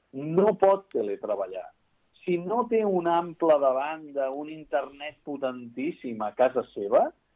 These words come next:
no pot teletreballar, perquè no li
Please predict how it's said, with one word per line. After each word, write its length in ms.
no 320
pot 320
teletreballar, 720
perquè 480
no 240
li 80